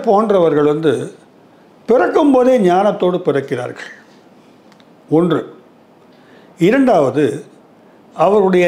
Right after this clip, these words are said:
ஞானம் என்பது வெளிச்சமாகவோ மிஸ்டிக்கல் எக்ஸ்பீரியன்ஸாவோ கிடையாது.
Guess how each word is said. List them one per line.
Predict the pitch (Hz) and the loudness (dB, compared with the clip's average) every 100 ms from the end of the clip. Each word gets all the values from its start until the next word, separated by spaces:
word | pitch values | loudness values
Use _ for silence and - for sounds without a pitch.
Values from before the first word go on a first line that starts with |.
| 160 | 2
ஞானம் | 170 285 339 262 214 | 2 2 2 2 2
என்பது | 180 180 196 143 151 247 - - _ - _ | 0 2 2 2 2 -2 -8 -20 _ -20 _
வெளிச்சமாகவோ | 143 185 285 - 311 254 233 220 220 240 294 202 | -2 0 0 0 0 2 2 2 2 2 2 2
மிஸ்டிக்கல் | 214 - 330 277 240 | 0 0 0 2 0
எக்ஸ்பீரியன்ஸாவோ | - 247 240 220 214 196 196 190 | 0 0 2 2 2 0 0 0
கிடையாது. | 135 131 113 | -2 -2 -4